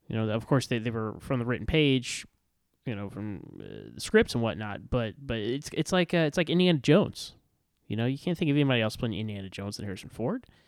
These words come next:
and you can't think of anyone else playing Kirk and Spock than, uh,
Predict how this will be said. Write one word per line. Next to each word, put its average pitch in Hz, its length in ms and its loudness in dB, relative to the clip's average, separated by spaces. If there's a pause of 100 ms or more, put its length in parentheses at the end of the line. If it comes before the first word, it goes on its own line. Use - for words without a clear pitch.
(180)
and 120 360 -2
you 120 60 -10
can't 151 200 -2
think 147 140 0
of 143 80 4
anyone 147 160 4
else 143 160 2
playing 143 500 0
Kirk 147 240 -4
and 143 80 -2
Spock 151 400 -2 (320)
than, 143 380 4
uh, 139 300 2